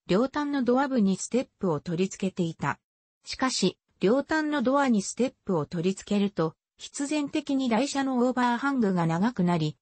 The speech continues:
高速走行時における乗り心地の低下といった問題、抱えていた。そこで、全線の専用軌道化を見越すとともに、優等列車運用に充当することを前提にして、両端ドアのステッ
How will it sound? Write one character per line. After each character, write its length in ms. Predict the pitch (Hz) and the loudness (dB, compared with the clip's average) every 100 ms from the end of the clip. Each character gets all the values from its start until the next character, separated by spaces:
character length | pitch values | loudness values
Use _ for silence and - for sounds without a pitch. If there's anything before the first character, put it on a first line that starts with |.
| _ - | _ -2
高 180 | 220 277 | 0 0
速 280 | 311 302 | 0 -4
走 280 | - 277 269 | -2 0 0
行 240 | - 294 285 | 0 0 0
時 200 | 254 214 | 2 4
に 80 | |
お 100 | 180 | 2
け 140 | 170 185 | 2 0
る 100 | 170 | 2
乗 100 | 156 | 0
り 140 | 220 | 2
心 300 | 247 269 294 | 0 0 -2
地 140 | - 262 | -4 -4
の 120 | 262 | -4
低 240 | - 233 | 0 0
下 180 | 226 247 | 0 -2
と 120 | 254 | 0
い 60 | 247 | -2
っ 40 | |
た 160 | - 202 | 0 2
問 220 | 185 185 | 4 2
題、 280 | 175 160 - _ _ | 2 0 -4 _ _
抱 300 | - 180 220 | -6 -2 0
え 60 | 208 | 0
て 100 | 202 | -2
い 100 | 185 | -2
た。 260 | - 156 - _ _ _ _ | -2 -4 -6 _ _ _ _
そ 180 | - 202 | -6 0
こ 140 | 285 | 2
で、 240 | 254 240 - _ - | 2 0 -2 _ 0
全 200 | 185 302 | 0 2
線 280 | - 294 | -2 -2
の 100 | 285 | -2
専 360 | 269 - 226 277 | -4 -2 -2 0
用 200 | 285 285 | 0 -2
軌 160 | - 269 | -2 -2
道 180 | 269 | 0
化 220 | 254 247 233 | 0 0 2
を 60 | |
見 100 | 208 | 2
越 160 | 185 262 | 0 -4
す 160 | - | -4
と 100 | - | -4
と 140 | 190 175 | -2 0
も 140 | 170 | 0
に、 200 | 170 165 _ _ - | 0 -2 _ _ -2
優 220 | 185 277 | 2 2
等 260 | - 302 294 | 0 -2 -2
列 160 | 277 - | -2 -4
車 220 | - 240 | -2 0
運 160 | 277 | 2
用 180 | 262 214 | 2 2
に 140 | 185 180 | 2 2
充 240 | 202 262 | 0 -2
当 220 | - 269 | -2 -2
す 140 | 254 247 | 0 -2
る 100 | 247 | -2
こ 140 | 247 | -4
と 140 | 254 | -2
を 20 | 214 | -2
前 240 | 143 165 | 0 -2
提 300 | 202 226 214 | 0 0 2
に 120 | 196 | 0
し 100 | - | 0
て、 220 | - 160 - _ - | -4 -4 -6 _ 0
両 220 | 190 277 | 2 2
端 260 | 311 311 302 | -2 -2 0
ド 120 | 311 | 0
ア 80 | 294 | 0
の 100 | 202 | 0
ス 140 | - | -2
テ 140 | - | -4
ッ 40 | 269 | -4